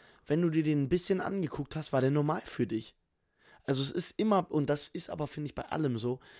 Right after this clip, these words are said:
du guckst dir irgendwas neu an und denkst dir, W T F, wie sieht das aus, wie schmeckt das, was auch immer.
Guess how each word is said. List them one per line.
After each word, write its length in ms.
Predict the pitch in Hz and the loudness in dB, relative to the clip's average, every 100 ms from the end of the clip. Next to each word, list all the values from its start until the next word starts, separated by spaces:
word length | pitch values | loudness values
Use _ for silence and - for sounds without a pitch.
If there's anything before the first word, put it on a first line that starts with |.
| - _ _ _ - | -20 _ _ _ -10
du 80 | 139 | -4
guckst 300 | 170 170 - | -2 -2 -4
dir 80 | 160 | -4
irgendwas 460 | 160 160 143 135 | -2 -2 -2 -4
neu 280 | 135 131 127 | 2 4 4
an 300 | - 156 180 185 | 2 -4 -6 -8
und 160 | 131 | -4
denkst 240 | 127 127 - | -2 -2 -6
dir, 120 | 117 - - | -10 -10 -14
W 520 | 113 110 123 127 - | -12 -10 -6 -4 -4
T 280 | - 151 - | -4 -4 -2
F, 300 | 131 131 - | -2 -6 -4
wie 100 | 127 | -4
sieht 180 | 117 240 | -4 -4
das 160 | 120 - | -6 -2
aus, 320 | 160 170 - | 0 0 -4
wie 60 | |
schmeckt 380 | 123 139 156 - | -4 0 0 0
das, 200 | 156 - | -2 0
was 160 | 139 - | -2 -2
auch 120 | - | -2
immer. 300 | 123 113 | 0 0